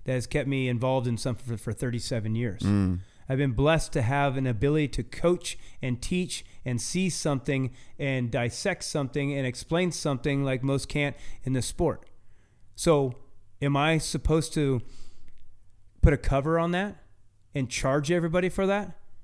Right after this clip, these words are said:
Speaker 1: or give them for free since I was blessed with it?
Speaker 2: Mm.
Speaker 1: I feel I give it to free 'cause I was blessed with it. You know what I'm saying?
Speaker 2: Yeah, yeah.
Speaker 1: It's a blessing. It was a fucking gift. So why not give it to everybody else? I wouldn't f-, I, who am I to charge for that?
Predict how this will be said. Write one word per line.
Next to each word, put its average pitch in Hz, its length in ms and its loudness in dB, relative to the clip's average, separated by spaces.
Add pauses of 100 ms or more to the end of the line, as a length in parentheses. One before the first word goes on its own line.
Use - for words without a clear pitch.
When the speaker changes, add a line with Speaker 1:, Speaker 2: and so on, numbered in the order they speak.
(280)
Speaker 1:
or 143 160 2
give 139 200 4
them 147 140 4
for 123 200 -2
free 156 360 2
since 127 240 -2
I 135 100 0
was 123 180 2
blessed 135 340 0
with 135 140 -6
it? - 120 -6 (200)
Speaker 2:
Mm. 90 460 2 (120)
Speaker 1:
I 143 100 0
feel 156 260 2
I 139 200 4
give 127 280 -2
it 123 100 -2
to 107 100 -2
free 135 220 -2
'cause - 140 -2
I 117 60 0
was 110 120 -2
blessed 117 320 0
with 120 160 -2
it. - 120 -6 (720)
You 131 60 -2
know - 20 2
what - 40 2
I'm 127 60 -2
saying? 220 260 2 (180)
Speaker 2:
Yeah, 104 220 4
yeah. 104 200 2
Speaker 1:
It's 90 120 0
a 147 60 4
blessing. 151 440 4
It 123 40 2
was 123 120 0
a 131 40 2
fucking 147 420 0
gift. 180 400 2 (380)
So - 160 0
why 147 220 4
not 180 220 2
give 170 160 4
it 165 80 0
to 151 100 2
everybody 143 400 2
else? - 380 -4 (920)
I 131 120 0
wouldn't 165 320 2
f-, 120 60 -6
I, 139 240 -6
who 170 180 4
am 170 120 4
I 202 120 2
to 147 80 2
charge 233 360 0
for 120 140 -2
that? 95 240 -6